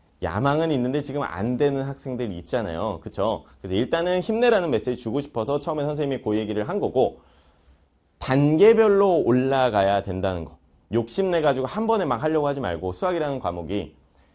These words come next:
구성 요소들의 조합에 의해서 만들어지니까 여러분들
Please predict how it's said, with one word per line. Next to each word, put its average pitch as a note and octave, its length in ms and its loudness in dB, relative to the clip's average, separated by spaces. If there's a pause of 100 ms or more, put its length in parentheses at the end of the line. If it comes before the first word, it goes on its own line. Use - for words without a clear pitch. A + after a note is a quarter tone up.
(300)
구성 A2 340 -2
요소들의 A#2+ 640 0
조합에 G#2+ 300 2
의해서 F#2+ 220 -2
만들어지니까 F2+ 920 -4 (340)
여러분들 F#2 420 -4